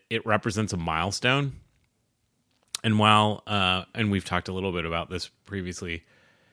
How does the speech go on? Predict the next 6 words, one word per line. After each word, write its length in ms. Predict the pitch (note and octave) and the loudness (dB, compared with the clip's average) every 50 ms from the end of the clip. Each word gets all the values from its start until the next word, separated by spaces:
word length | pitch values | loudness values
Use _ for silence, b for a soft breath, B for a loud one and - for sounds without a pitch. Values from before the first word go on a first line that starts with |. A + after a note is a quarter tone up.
| b b b b b b b b _ _ _ _ _ _ _ _ _ _ _ _ _ _ - | b b b b b b b b _ _ _ _ _ _ _ _ _ _ _ _ _ _ 2
I 40 | |
recognize 500 | B2 B2+ C3+ C#3 - D3+ D3 C#3 C3 G#2 | 6 6 6 6 6 4 2 4 2 2
that 140 | G#2 A#2 F#2+ | 0 -2 -4
the 160 | - A#2 A2 - - | -4 -6 -6 -4 0
objects 520 | G2 F#2+ G2 G2 F#2 G2+ G#2+ G#2+ - - | 0 2 2 2 2 2 2 2 0 -2
shouldn't 420 | - - - G#2+ F#2+ F#2+ G2+ G2+ | -4 -2 -2 -2 -2 -2 -4 -6